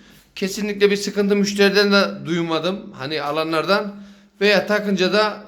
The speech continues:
e, herhangi bir gözüme böyle takılan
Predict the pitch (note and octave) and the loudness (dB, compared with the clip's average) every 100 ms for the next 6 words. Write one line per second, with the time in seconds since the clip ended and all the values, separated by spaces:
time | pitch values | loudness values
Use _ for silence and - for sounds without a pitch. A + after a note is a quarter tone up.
0 | - A#2+ B2 A2+ G#2+ D3+ D#3 F#3 G#3 G3+ | -16 -14 -12 -12 -12 -12 -6 -2 0 0
1 | F#3 F#3+ F#3+ F#3+ G3 F3+ F#3+ F3 E3 - | -2 -2 -2 0 -2 0 2 2 0 -2
2 | G3 F#3+ F#3+ G#3 | -4 0 2 2